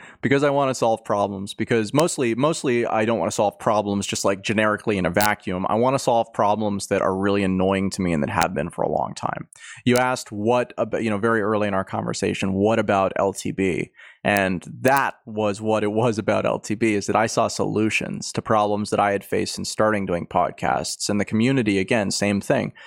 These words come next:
is that trying to do community on the internet basically meant trying to do community on the internet without getting any money from anybody in the <laughs> community to do community on the internet, because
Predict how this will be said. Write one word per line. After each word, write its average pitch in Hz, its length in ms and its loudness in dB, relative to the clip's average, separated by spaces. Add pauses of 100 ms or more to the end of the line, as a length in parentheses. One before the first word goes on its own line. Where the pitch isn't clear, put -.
(260)
is 104 140 -2
that 104 260 0 (240)
trying 127 380 0
to 120 40 -4
do 113 340 2
community 117 640 2
on 104 240 2
the 101 140 2
internet 117 420 2
basically 113 400 2
meant 101 300 0
trying 104 320 2
to - 80 -10
do 104 100 -2
community 101 480 2
on 98 140 4
the 101 80 2
internet 98 320 2
without 104 340 2
getting 98 280 0
any 98 180 0
money 98 260 2
from 104 220 0
anybody 101 340 2
in 113 80 2
the 160 100 4
<laughs> - 80 -6
community 185 520 2
to 156 100 -8
do 151 120 0
community 143 520 0
on 123 120 2
the 127 120 0
internet, 127 360 0
because 123 320 -2